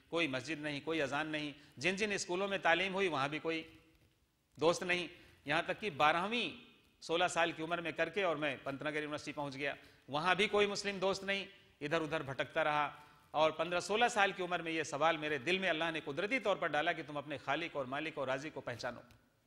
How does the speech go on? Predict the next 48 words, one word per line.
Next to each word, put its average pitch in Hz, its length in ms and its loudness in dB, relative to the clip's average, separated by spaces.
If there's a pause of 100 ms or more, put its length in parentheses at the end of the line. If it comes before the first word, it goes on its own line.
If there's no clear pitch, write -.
(840)
मैंने 196 260 6
देखा 196 260 4
हमारे 190 300 4
घर 175 160 0
में 185 160 -4
पूजा 160 240 0
पाठ 170 260 2
हो 156 100 -4
रही 160 180 0
है, 156 180 0
मूर्तियों 151 340 -6
की 156 100 -10
पूजा 156 260 -2
हो 151 120 0
रही 151 160 -2
है, 151 120 -2
देवी 147 240 -2
देवताओं 151 340 -2
की 156 80 -10
पूजा 151 260 -2
हो 147 120 2
रही 143 180 -2
है, 151 200 0 (280)
मंदिरों 165 320 0
में 160 100 -2
जा 147 160 6
रहे 147 140 2
हैं, 151 220 0
घंटे 156 280 -2
बजा 151 240 0
रहे 147 180 -2
हैं, 165 260 -2 (200)
संस्कृत 156 440 -4
में 160 120 -2
श्लोक 175 300 -2
पढ़ 156 140 4
रहे 151 180 0
हैं, 165 280 -2 (220)
और 147 80 2
एक 180 200 6
ही 240 120 2
घर 180 180 2
में 196 120 0
अगर 190 160 4
दस 180 520 4 (140)
फैमिली 170 260 2
मेंबर्स 165 400 2
हैं 214 220 2